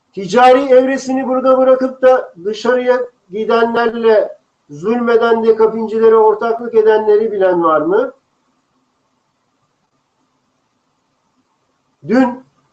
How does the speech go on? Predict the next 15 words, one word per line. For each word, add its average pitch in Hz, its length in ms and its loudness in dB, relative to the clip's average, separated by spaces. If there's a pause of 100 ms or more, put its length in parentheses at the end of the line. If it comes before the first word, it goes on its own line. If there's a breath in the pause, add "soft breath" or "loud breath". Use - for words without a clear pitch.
(160)
Konya 247 400 2
Bilim 247 280 -2
Merkezi'nde 240 720 -4
yeni 240 520 0
bir 240 260 -6 (220)
ekonomik 220 540 2
olguda 214 760 2 (320)
insanların 220 920 0
hastane 220 580 0
psikolojisinden 214 1300 -2 (140)
kurtulması 214 680 -2
için 220 240 -8
adım 202 260 0
atmak 214 420 -2
yerine 196 500 0